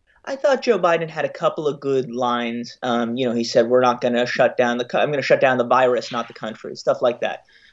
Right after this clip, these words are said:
But I actually think the, to me, as just a political communications person, the really impressive thing was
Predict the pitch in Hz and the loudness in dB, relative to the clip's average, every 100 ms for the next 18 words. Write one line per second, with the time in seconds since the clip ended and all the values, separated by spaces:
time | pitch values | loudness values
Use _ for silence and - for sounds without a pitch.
0 | _ 220 214 247 269 - 226 208 196 170 | _ 4 4 2 -2 -2 -4 -2 -4 -4
1 | - 156 139 - - 165 196 208 139 131 | 4 6 6 0 -6 -2 0 2 0 -4
2 | - 139 135 143 147 139 123 143 156 151 | 0 0 0 -2 0 0 0 2 2 4
3 | 139 131 131 123 127 123 120 120 110 - | 0 0 -6 0 0 0 -2 -2 -2 -2
4 | 117 123 185 247 240 170 - 135 135 123 | -2 0 2 4 4 2 4 4 4 0
5 | 131 123 120 117 120 117 | 2 2 4 4 4 2